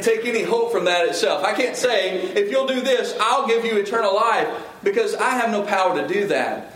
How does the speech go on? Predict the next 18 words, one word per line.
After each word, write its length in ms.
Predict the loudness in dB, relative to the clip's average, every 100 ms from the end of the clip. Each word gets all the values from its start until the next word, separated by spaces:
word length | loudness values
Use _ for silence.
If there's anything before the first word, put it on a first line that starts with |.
| -16 -2
But 80 | -2
I'll 100 | 0
tell 240 | 0 0
you 100 | -2
something. 560 | -2 -2 -2 -6 -6 -12 -20 -20 -6
The 80 | -2
one 360 | 0 0 0 -2
who 140 | -6
created 640 | -6 -4 -2 0 0 -2
life, 340 | -4 -6 -10 -16 -20 -20 -20 -20 -20 -20 -20 -20 -20 -8
the 80 | -4
one 300 | 0 0 0
who 180 | -2 -4
possesses 880 | -4 -2 2 2 0 -2 -4 -6 -6
eternity, 840 | -6 -2 0 0 -2 -6 -6 -8 -12 -20 -20 -20 -20 -20 -8
has 400 | -2 0 0 -2
the 220 | 0 0
authority 920 | 0 0 2 2 0 -2 -2 -2 -4